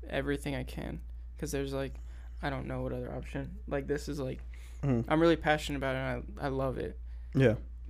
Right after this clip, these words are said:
Speaker 1: And, like, I wanna be able to do it, like, just for as long as I can, and, like,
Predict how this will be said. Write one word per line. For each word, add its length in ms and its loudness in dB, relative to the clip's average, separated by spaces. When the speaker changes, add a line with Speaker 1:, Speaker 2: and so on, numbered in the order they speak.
Speaker 1:
And, 140 -4
like, 240 -6
I 200 4
wanna 600 2
be 140 0
able 120 0
to 80 -4
do 200 -4
it, 120 -6
like, 280 -6
just 220 -8
for 300 -6
as 160 -4
long 320 -2
as 80 -4
I 140 -4
can, 380 -6
and, 140 -4
like, 160 -4